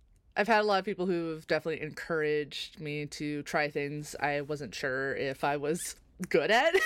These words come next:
<laughs> but I wanted to do. And, you know,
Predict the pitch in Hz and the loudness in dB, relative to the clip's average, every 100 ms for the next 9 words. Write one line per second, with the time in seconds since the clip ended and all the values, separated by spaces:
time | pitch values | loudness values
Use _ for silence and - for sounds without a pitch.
0 | 539 587 440 480 508 - - - 285 247 | 6 8 6 6 4 2 -10 6 8 8
1 | 220 220 220 214 233 185 180 214 214 185 | 8 6 6 2 2 2 4 6 4 2
2 | 160 151 165 | 0 0 -2